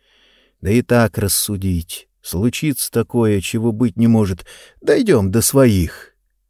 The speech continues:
Ну и куда меня пошлют? Может, к бабе отпустят домой?» «Иди, Давыдка, — скажут, — становись на хозяйство, отслужил ты своё,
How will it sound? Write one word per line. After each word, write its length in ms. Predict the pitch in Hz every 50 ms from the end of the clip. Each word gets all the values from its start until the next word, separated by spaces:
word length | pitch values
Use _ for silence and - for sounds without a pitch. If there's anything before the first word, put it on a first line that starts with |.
| _ -
Ну 200 | - 139 185 254
и 120 | 285 269
куда 420 | - - - 180 147 120 - 220
меня 340 | 247 208 139 107 95 110 123
пошлют? 840 | - - 92 85 - - 80 78 87 120 170 - _ - - - _ _ _ _ _ _ _ _
Может, 340 | - - 156 180 165 175 175
к 100 | 175 190
бабе 440 | 214 311 339 339 285 165 107 98 95
отпустят 600 | 87 - _ - - 214 180 - - - 87 - _ _
домой?» 520 | - - 160 226 269 311 370 381 294 - _ _ _ _ _ - - - - _ _ -
«Иди, 420 | 107 135 156 151 240 285 311 320 277
Давыдка, — 580 | 220 208 170 151 151 143 131 - - - 127
скажут, — 420 | 113 - - 120 113 92 101 95 -
становись 640 | - - 147 143 147 139 131 151 233 285 277 -
на 120 | - 262 247
хозяйство, 640 | - 240 233 208 214 226 202 135 107 - - 139 165
отслужил 800 | 196 - - - 214 214 190 277 269 262 247 226 214 208 190 147
ты 240 | - - 180 156 135
своё, 560 | - - 143 139 135 135 123 120 117 107 -